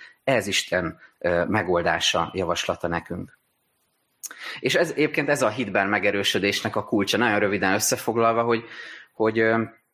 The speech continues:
hagyj teret Istennek. Olyan sokszor elfeledkezünk erről, daráljuk, csináljuk, jók vagyunk, erősek vagyunk. Hagyj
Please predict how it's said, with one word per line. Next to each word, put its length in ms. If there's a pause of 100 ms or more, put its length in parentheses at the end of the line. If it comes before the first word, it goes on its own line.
(360)
hagyj 340
teret 280
Istennek. 760 (120)
Olyan 200
sokszor 380
elfeledkezünk 800
erről, 320
daráljuk, 480
csináljuk, 640 (840)
jók 260
vagyunk, 300
erősek 480
vagyunk. 480 (420)
Hagyj 240